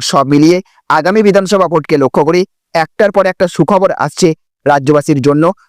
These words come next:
সরকারের তরফ থেকে ভোট ব্যাংক ধরে রাখতে। সঙ্গে সঙ্গে প্রধানমন্ত্রী নরেন্দ্র মোদীও চেষ্টা করছেন বাংলাবাসীর মন পেতে একের পর এক সুখবর ঘোষণার মাধ্যমে। তো ফ্রেন্ডস, মমতা এবং মোদী সরকারের এবারের বাজেটে কতটা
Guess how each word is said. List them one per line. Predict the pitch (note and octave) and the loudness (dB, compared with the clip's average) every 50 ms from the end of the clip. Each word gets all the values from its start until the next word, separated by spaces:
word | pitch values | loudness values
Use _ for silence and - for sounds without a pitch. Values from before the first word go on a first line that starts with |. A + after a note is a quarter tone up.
| - - - | -12 -4 -2
সরকারের | A3 E3 D#3+ - F#3 G#3 - - | -2 -2 0 0 -2 -2 0 -2
তরফ | F3+ D#3 C3+ - | -2 -2 0 -2
থেকে | E3 C#3 E3 E3+ F3 - _ _ _ - A#2 | -2 0 0 0 -2 -4 _ _ _ -4 0
ভোট | - E3+ F3 F3 E3+ | 0 2 2 2 0
ব্যাংক | F#3+ F3 C#3+ A#2 | -2 -2 -2 -2
ধরে | C3+ C3 C#3 D3 D3+ | 0 0 2 0 0
রাখতে। | D3 - _ - F#3+ A3 - _ _ _ _ _ _ - | -2 -2 _ 0 0 0 0 _ _ _ _ _ _ -4
সঙ্গে | - - D3 C#3+ C#3 C#3+ - | -2 0 0 0 0 -2 -2
সঙ্গে | D3 C#3+ D3 C#3+ - | 0 0 -2 0 0
প্রধানমন্ত্রী | D3 D3 E3+ F3+ F3+ F#3 F#3 F#3 F#3 G3+ | 0 0 0 0 0 0 0 0 0 0
নরেন্দ্র | F3+ D3 C#3+ D3+ D3 D3+ C#3+ | 0 0 0 0 0 0 0
মোদীও | C#3+ D3 D#3 F#3 G#3 G3 G3 | 0 0 2 0 2 2 0
চেষ্টা | F3 - F3 E3 E3 | -2 0 -2 -2 -2
করছেন | D#3+ D#3 F#3+ F3 E3+ D3 C3+ | -2 0 0 0 0 0 0
বাংলাবাসীর | C3+ C#3+ C#3+ C#3+ C#3 - E3 C#3 C3+ C#3+ | 0 0 0 0 0 -2 -4 -2 -2 -2
মন | E3 F3+ D#3 | -2 0 -2
পেতে | F3 D#3 E3+ E3+ F3 - _ _ _ - D3+ D3 | 0 0 0 0 0 -2 _ _ _ -4 -4 -2
একের | C#3+ F#3 G3+ G3+ | -2 -2 -2 0
পর | - F#3 F#3 F3+ | 0 0 0 -2
এক | F3 - - | -4 -4 -4
সুখবর | E3+ C3 E3+ E3 C#3+ D3+ D3 C3 D#3 | -2 0 0 0 0 0 0 0 0
ঘোষণার | C3+ - E3 D3 C#3 C3 B2 | 0 0 0 -2 0 0 -2
মাধ্যমে। | B2 C3 B2+ F3 E3 F3+ F#3+ G3+ _ _ _ _ - | -2 0 0 0 0 -2 -4 -8 _ _ _ _ -4
তো | D3+ | -2
ফ্রেন্ডস, | D3 D#3+ D3+ C#3 - D3 C#3+ | -2 -2 -2 -2 0 0 2
মমতা | D3 D#3 E3+ F3+ A3 G#3+ | 2 2 2 2 2 2
এবং | G3+ G#3 G3+ F#3 D3+ | 2 2 0 0 0
মোদী | C#3+ C#3 D3 - E3+ | 0 0 0 0 0
সরকারের | D3 - D#3 D3 D#3+ D#3+ E3 - _ _ _ _ - | 0 0 -2 -2 -2 -2 -4 -6 _ _ _ _ 0
এবারের | D#3+ D3+ E3+ F#3 G#3+ G3 F3+ | 2 2 2 0 0 0 -2
বাজেটে | D3+ C#3 D3 D3 - D#3+ D#3+ - _ _ _ _ - | 0 0 0 0 0 -2 -4 -4 _ _ _ _ -2
কতটা | D#3 D#3 - C#4+ - | -2 0 0 0 0